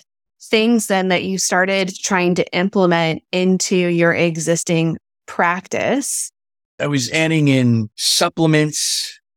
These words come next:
Speaker 2: I was adding in diets, and I was recommending people on exercise programs. But it was an imposter syndrome too, because I wasn't as seasoned <laughs> as I am right now. But I was trying to add these in,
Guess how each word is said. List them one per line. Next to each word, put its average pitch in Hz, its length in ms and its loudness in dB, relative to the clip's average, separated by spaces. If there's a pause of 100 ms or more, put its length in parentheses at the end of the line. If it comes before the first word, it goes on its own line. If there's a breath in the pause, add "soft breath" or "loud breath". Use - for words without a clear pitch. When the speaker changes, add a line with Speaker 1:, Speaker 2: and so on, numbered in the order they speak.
(240)
Speaker 2:
I 120 100 0
was 117 220 0
adding 120 480 0
in 104 480 -4 (280)
diets, 151 640 -2
and 107 120 -4
I 104 80 -2
was 101 380 -8 (280)
recommending 123 800 2
people 127 420 0
on 101 220 0 (140)
exercise 135 640 -2
programs. 123 760 0 (400)
But 208 140 4
it 220 40 2
was 233 140 4
an 226 80 4
imposter 208 420 0
syndrome 120 400 -4
too, 190 220 0
because 120 320 -2
I 123 80 -2
wasn't 123 380 0
as 104 100 -2
seasoned 127 500 -2 (120)
<laughs> - 140 -16
as 117 120 -2
I 110 120 4
am 104 260 -2 (340)
right 120 220 0
now. 123 160 0
But 147 140 0
I 151 60 0
was 156 140 0
trying 233 340 0
to - 140 -8
add 165 220 -4
these 147 240 -4
in, 151 400 -6